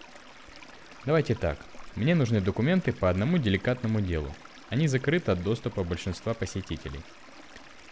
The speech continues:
Если вы работник суда, то получите официальный запрос. Его рассмотрят. Если ваш уровень доступа позволяет, вы получите интересующие вас документы».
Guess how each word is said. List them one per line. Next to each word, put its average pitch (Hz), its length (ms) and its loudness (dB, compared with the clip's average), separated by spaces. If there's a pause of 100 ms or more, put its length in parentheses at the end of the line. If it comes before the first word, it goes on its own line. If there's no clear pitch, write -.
(160)
Если 131 200 2
вы 117 120 6
работник 113 400 4
суда, 107 440 4 (120)
то 101 80 -2
получите 120 420 2
официальный 110 480 2
запрос. 107 520 2 (240)
Его 104 200 4
рассмотрят. 90 640 0 (460)
Если 117 420 4
ваш 110 300 2
уровень 101 340 4
доступа 98 380 0
позволяет, 139 640 4
вы 104 160 -2
получите 113 540 2
интересующие 101 680 0
вас 87 180 0
документы». 82 560 -4